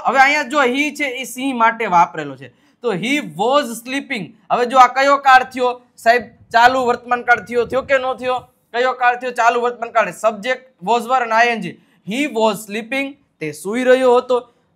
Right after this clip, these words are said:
તે દોડી રહ્યો હતો, તો he was running, તે ચાલી રહ્યો હતો, તો he was walking. મતલબ ભૂતકાળમાં કોઈ ક્રિયા થઈ રહી હતી, એના માટે was were સાથે આઈ એન જી વાળું રૂપ મૂકી દેવાનું હોય. ઓકે, આગળ વધીએ.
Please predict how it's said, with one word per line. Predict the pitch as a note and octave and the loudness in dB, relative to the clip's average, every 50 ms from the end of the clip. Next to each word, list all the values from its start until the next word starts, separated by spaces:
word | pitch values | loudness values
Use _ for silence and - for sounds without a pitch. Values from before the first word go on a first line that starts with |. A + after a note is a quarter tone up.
| _ _ _ | _ _ _
તે | G3 G3+ | -4 -2
દોડી | F#3+ A#3 A#3+ C4 C4+ C#4 C#4 | 0 0 0 0 0 0 2
રહ્યો | C4+ C4 C4+ C4+ B3+ B3+ | 4 4 4 4 4 2
હતો, | B3+ B3+ C4+ C4 B3 | 2 0 0 -2 -2
તો | B3+ - E3 | -2 -4 -8
he | D3+ D3 G3 A3+ B3 | -8 -6 -8 -8 -6
was | A3+ A3 A3 G#3 F3 C#3 D3 D3 | -2 0 0 0 0 -4 -2 2
running, | G3 A#3 B3 B3+ C4 C4 B3+ - _ _ _ _ _ - | 2 2 2 2 -2 -2 -4 -8 _ _ _ _ _ -4
તે | A#3 A#3 | -4 -2
ચાલી | A#3 A#3 A3 A#3+ C4 C#4 C#4 | 0 2 2 2 2 2 4
રહ્યો | C4+ C4+ C#4 C4+ B3+ B3 | 4 4 4 4 2 2
હતો, | B3+ B3 B3+ C4 B3 | 2 0 0 -2 -2
તો | A#3 F#3 D3 | -2 -4 -8
he | C#3 D#3 F#3+ A#3 B3 | -8 -10 -10 -10 -10
was | G3+ F#3+ G3 E3+ - - C3 D3 | -6 -4 -4 -4 -6 -8 _ 4
walking. | G#3 B3 B3+ B3+ C#4 C#4 B3+ B3+ - _ _ _ E3 | 4 4 4 4 -2 -8 -8 -10 -14 _ _ _ -6
મતલબ | G3+ A3+ B3 A#3 F3+ | -4 -2 -2 -4 -4
ભૂતકાળમાં | E3 A3 C4+ - - - D4+ D4 D4+ D4 D4+ D#4 D4 | -4 -6 -6 -6 -2 2 4 4 6 4 4 2 2
કોઈ | D4 - C#4 C#4 C#4+ C#4+ | 0 4 6 6 6 6
ક્રિયા | C#4 C#4+ C4 C4+ C4 B3 A#3+ | 2 -4 -2 4 4 6 4
થઈ | B3 - B3+ B3+ C4 C4+ | 4 2 2 2 2 4
રહી | B3+ B3+ B3 B3+ B3+ C4 | 2 2 2 2 6 6
હતી, | C#4+ D4 C#4+ C#4 A3 F3+ - - _ _ _ - | 6 6 4 -2 -8 -10 -10 -14 _ _ _ -8
એના | G3+ A#3+ C4 C4+ C4 | -4 2 2 2 2
માટે | A#3+ A#3+ A#3 A#3 A#3+ A#3+ | 2 0 0 2 2 2
was | A#3+ G3 F#3+ A3 B3+ A#3+ G3+ A3+ B3+ | 2 4 2 2 2 0 0 0 0
were | C4 B3+ B3+ C4 _ _ | 0 0 0 -6 _ _
સાથે | - G#3+ A3+ A3+ - C4 | -2 -2 -2 0 -2 -4
આઈ | A#3 - G3+ A3+ B3 | -2 0 0 0 0
એન | C4+ C4+ B3 | 0 -2 -4
જી | G#3+ A#3+ | -6 -4
વાળું | G#3+ G#3 G#3 G#3+ G3+ F#3 | -2 0 0 0 -2 -4
રૂપ | G3 A#3 - - | -6 -8 -10 -12
મૂકી | E3+ E3+ E3 E3+ E3+ | -18 -20 -16 -16 -14
દેવાનું | D#3+ D3+ D3 D3+ D#3 D#3+ F#3 F#3+ F#3+ | -12 -10 -8 -8 -8 -8 -8 -8 -8
હોય. | F3+ C#3 - _ _ _ _ _ | -8 -8 -10 _ _ _ _ _
ઓકે, | G#3 A3 A3+ A#3+ | -6 -2 0 2
આગળ | A3+ B3+ C4 D4 C#4+ | 2 4 4 4 4
વધીએ. | C#4 C#4 - C#4+ C#4+ C#4 | 4 2 2 0 0 0